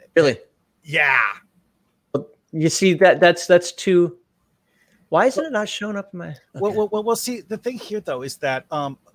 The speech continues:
Speaker 2: notice how I said Native American dialects.
Speaker 1: Okay.
Speaker 2: Nahuatl is a language family spoken by the, uh, Maya, Toltec, Aztec, Inca. And, um, the various versions of Nahuatl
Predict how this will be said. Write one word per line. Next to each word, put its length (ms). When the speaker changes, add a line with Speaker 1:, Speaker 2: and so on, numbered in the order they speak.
Speaker 2:
notice 260
how 80
I 40
said 220
Native 300
American 460
dialects. 840
Speaker 1:
Okay. 260
Speaker 2:
Nahuatl 500
is 380
a 180
language 460
family 360
spoken 340
by 100
the, 160
uh, 160
Maya, 540
Toltec, 540
Aztec, 440
Inca. 420
And, 340
um, 300
the 160
various 500
versions 480
of 100
Nahuatl 720